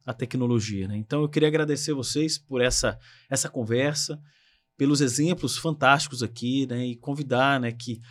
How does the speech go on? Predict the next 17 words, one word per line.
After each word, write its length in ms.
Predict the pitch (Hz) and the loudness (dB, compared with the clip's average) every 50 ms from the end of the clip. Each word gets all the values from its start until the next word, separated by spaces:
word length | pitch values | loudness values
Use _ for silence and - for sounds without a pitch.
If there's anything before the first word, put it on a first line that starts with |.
| - - - | -20 -6 -4
as 120 | 120 - | -4 -2
pessoas 380 | - 143 135 - - 190 175 - | -2 -4 -4 -2 -2 -2 -2 -4
que 160 | - - 147 | -2 0 0
hoje, 380 | 143 147 156 147 127 123 117 - - - - - _ _ _ | 2 4 2 2 2 -2 -6 -8 -10 -16 -20 -20 _ _ _
né, 100 | 123 123 | -6 -6
queiram 260 | 120 120 151 151 156 151 | -2 2 2 2 2 2
discutir 360 | 151 - - 147 - 160 151 | 0 -2 -4 -4 -4 -4 -6
tecnologia, 840 | - 151 - - 143 139 135 127 113 110 123 143 180 190 202 196 - _ _ - - _ _ | -6 -6 -6 -4 -4 -2 0 0 0 -2 -2 -2 -2 -2 -2 -2 -6 _ _ -20 -20 _ _
que 120 | - 226 | -2 -2
possam, 520 | - - - 165 170 165 - - - 120 - - _ _ _ _ | -2 6 8 8 8 8 6 2 0 -2 -8 -16 _ _ _ _
né, 160 | 127 127 127 | -6 -4 -2
serem 280 | - - 147 143 147 | 0 0 0 0 0
provocados 760 | 147 147 175 175 156 175 147 - - 151 160 160 156 147 147 - | 0 0 0 4 4 4 2 4 6 6 8 6 6 4 -4 -6
por 180 | - 151 135 143 | -4 -2 -2 0
esse, 420 | 135 - - - 131 117 104 110 _ _ _ | 0 -2 -2 -4 -4 -6 -8 -10 _ _ _
por 140 | - 117 113 | -8 -6 -4
essa 440 | 123 120 - - 127 113 107 101 | -4 -4 -4 -4 -4 -4 -6 -6